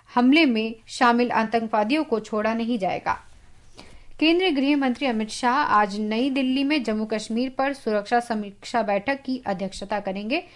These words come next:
बैठक में जम्मू कश्मीर के उपराज्यपाल मनोज सिन्हा, गृह सचिव गोविंद मोहन और आईबी तथा रॉ जैसी एजेंसियों के प्रमुखों के अलावा अन्य वरिष्ठ अधिकारी उपस्थित होंगे।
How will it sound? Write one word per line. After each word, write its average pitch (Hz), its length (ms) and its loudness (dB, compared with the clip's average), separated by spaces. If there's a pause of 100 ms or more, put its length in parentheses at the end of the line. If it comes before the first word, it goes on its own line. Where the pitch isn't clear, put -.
(280)
बैठक 247 360 6
में 339 120 4
जम्मू 233 200 2
कश्मीर 233 400 0
के 233 120 0
उपराज्यपाल 214 680 2
मनोज 202 300 -4
सिन्हा, 240 380 -4
गृह 214 280 -4
सचिव 214 380 -6
गोविंद 214 500 0
मोहन 214 400 -4
और 208 280 -4
आईबी 240 340 0
तथा 262 260 -2
रॉ 226 260 4
जैसी 226 360 0
एजेंसियों 202 480 -4
के 240 140 -4
प्रमुखों 208 460 -4
के 262 140 -2
अलावा 175 380 -2 (380)
अन्य 320 240 6
वरिष्ठ 233 360 0
अधिकारी 214 680 0
उपस्थित 226 540 -4
होंगे। 190 300 -6